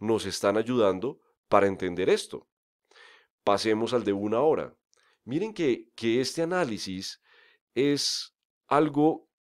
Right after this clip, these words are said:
que yo creo que todos deberían hacer. Todos los analistas deberían tener. Es como, co-, es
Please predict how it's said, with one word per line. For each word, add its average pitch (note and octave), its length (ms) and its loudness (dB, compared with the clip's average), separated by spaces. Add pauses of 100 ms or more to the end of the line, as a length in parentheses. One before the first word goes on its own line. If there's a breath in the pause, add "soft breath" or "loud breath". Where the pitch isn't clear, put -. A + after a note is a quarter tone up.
(280)
que B2+ 180 -4
yo A#2+ 140 -4
creo D#3+ 200 -4
que D#3+ 120 -6
todos F3+ 640 2
deberían B2 540 2
hacer. C#3+ 240 -8 (640)
Todos F3 440 6 (340 soft breath)
los A#2 180 0
analistas A#2+ 560 0
deberían A2+ 460 2
tener. B2+ 260 -2 (840)
Es - 140 -4
como, D3 360 6
co-, - 220 -10
es B2+ 260 -2